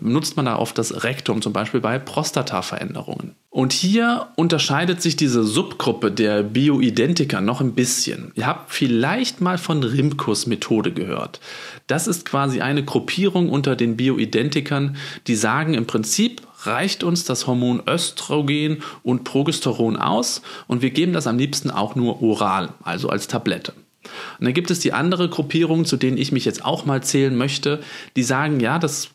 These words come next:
kann funktionieren, aber ich habe ja eine ganz andere Wirkung, wenn ich etwas transdermal gebe. Außerdem finde ich die Hormone D H E A, also Androgen oder Testosteron,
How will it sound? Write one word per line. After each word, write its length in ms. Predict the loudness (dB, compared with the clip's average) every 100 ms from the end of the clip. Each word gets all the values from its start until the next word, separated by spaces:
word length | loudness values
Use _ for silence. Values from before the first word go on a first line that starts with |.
| -4
kann 180 | -2 2
funktionieren, 800 | 0 0 0 2 2 2 0 -2 -10 -18 -6
aber 180 | -2 0
ich 100 | 2
habe 200 | 0 2
ja 120 | 2
eine 200 | 2 0
ganz 220 | 0 0 0
andere 360 | 0 0 2
Wirkung, 400 | 2 2 2 2
wenn 100 | 2
ich 120 | 0
etwas 300 | -2 -2 -4
transdermal 720 | -4 0 0 0 2 4 2 2
gebe. 280 | 0 0 0
Außerdem 520 | 2 2 2 0 -2 -12 -16 -10
finde 320 | 0 2 2
ich 180 | 0 0
die 160 | 0 2
Hormone 560 | 2 4 4 4 2
D 260 | 2 2 4
H 140 | 2
E 160 | 2 2
A, 380 | 2 2 2 0
also 240 | -2 -4
Androgen 600 | -2 0 0 2 2 2
oder 240 | 0 -2
Testosteron, 880 | 0 -2 2 0 0 2 4 2 0